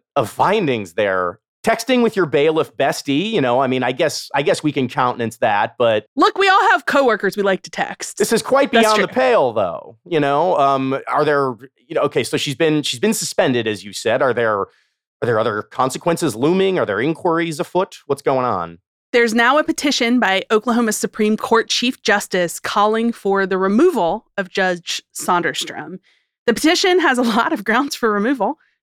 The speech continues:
Speaker 2: Gross neglect of duty, gross partiality and bias,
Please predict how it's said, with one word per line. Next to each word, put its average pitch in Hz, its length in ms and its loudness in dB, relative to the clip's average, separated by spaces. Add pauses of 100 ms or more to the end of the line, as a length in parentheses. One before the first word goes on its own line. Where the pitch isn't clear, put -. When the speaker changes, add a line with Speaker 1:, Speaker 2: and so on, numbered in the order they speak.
Speaker 2:
Gross 330 240 2
neglect 320 360 0
of 269 80 0
duty, 285 400 -2 (180)
gross 294 340 0 (120)
partiality 294 580 2
and 254 140 2
bias, 302 420 0